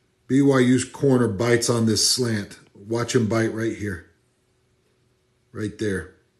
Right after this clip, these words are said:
Pauses, and that's all you need, and you get the go off the slant.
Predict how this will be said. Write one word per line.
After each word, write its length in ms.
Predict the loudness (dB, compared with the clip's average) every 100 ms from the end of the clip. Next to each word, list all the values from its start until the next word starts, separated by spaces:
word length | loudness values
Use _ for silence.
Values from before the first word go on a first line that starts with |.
| _ _
Pauses, 640 | -8 -4 0 2 0 -2 -12 _ _ _ _ _
and 160 | -2 0
that's 180 | 2
all 380 | -2 -2 2 4
you 140 | 6 6
need, 480 | 6 4 2 -2 -10 _ _ _ _ _
and 180 | -6 -2
you 60 | 4
get 220 | 4 4
the 80 | 4
go 380 | 6 6 6 4
off 140 | 0
the 100 | -2
slant. 560 | 0 2 0 -2 -8